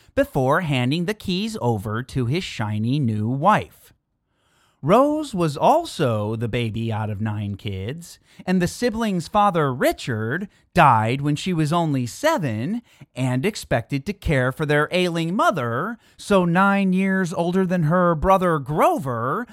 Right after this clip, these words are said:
could go off to New York City to teach at the State School for the Blind. Rose would also become an educator at age sixteen. The repose of their mother,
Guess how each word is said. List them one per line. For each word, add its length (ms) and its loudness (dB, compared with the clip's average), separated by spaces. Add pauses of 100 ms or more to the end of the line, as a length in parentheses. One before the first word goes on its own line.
(140)
could 140 2
go 200 6
off 200 6
to 120 0
New 140 0
York 280 2
City 680 -2
to 120 -4
teach 440 -4
at 120 -8
the 100 -8
State 440 -8
School 440 -4
for 160 -6
the 120 0
Blind. 600 -2 (680)
Rose 480 6
would 200 2
also 600 4
become 380 -2
an 100 -4
educator 800 -8 (160)
at 220 0
age 400 -8
sixteen. 800 -6 (1000)
The 120 2
repose 680 2
of 140 -6
their 140 -2
mother, 460 2